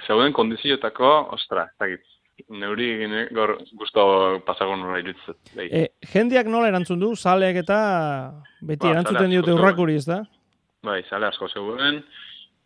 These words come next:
Speaker 1: beti bezala, ez, urrakin, nahiz eta egualdi txarra, bideo zuntzon, errepido zuntzon jendie, eta oso ondo.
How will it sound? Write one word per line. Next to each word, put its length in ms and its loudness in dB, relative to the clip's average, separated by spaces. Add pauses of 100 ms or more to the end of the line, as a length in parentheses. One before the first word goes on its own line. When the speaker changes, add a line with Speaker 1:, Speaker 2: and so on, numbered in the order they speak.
(120)
Speaker 1:
beti 280 2
bezala, 340 2
ez, 80 -8
urrakin, 440 -6
nahiz 180 -4
eta 100 -4
egualdi 280 2
txarra, 520 4
bideo 380 0
zuntzon, 460 -6
errepido 360 -2
zuntzon 460 -14
jendie, 480 -2 (320)
eta 680 -6 (560)
oso 180 -6
ondo. 220 -8